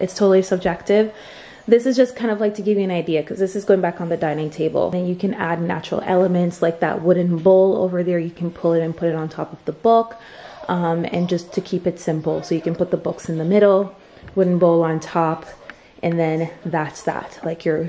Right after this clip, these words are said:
done for. We're gonna take away this arrangement and put it back on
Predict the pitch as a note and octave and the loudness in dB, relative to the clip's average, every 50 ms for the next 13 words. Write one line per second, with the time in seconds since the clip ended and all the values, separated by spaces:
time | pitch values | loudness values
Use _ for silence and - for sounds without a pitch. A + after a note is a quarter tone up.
0 | - - E3+ D#3 E3+ D#3 D#3 D#3 - - - F2+ E2 - F3+ - - - - - | -6 -6 -2 0 0 0 0 -2 -4 -2 -2 -2 -2 -2 -6 -8 -12 -18 -12 -8
1 | - B3 C#4+ C#4+ C#4+ C#4 - - C4 C4+ C4+ D4+ E4 D#4 A#3+ A3+ F#3 G3+ A#3 A3+ | -6 -4 -4 -4 -6 -6 -6 -6 -6 -6 -6 -6 -6 -4 -2 -2 -2 -2 -2 -2
2 | - A3 A3 - - B3 A#3+ G3+ F#3+ F#3 - - - G3 F#3 F3+ - - - G3+ | -4 -6 -8 -8 -8 -8 -8 -10 -10 -12 -14 -14 -14 -14 -14 -14 -14 -14 -12 -12
3 | G3 G3 - - A3 A3 - - - - G#3 F#3 F3+ F3+ G3 - - - - - | -12 -12 -10 -8 -6 -6 -8 -8 -8 -6 -4 -4 -4 -4 -6 -10 -14 -16 -14 -12
4 | F#3 F3 E3+ F3 E3+ E3+ F3+ F3+ | -10 -8 -6 -6 -8 -8 -10 -14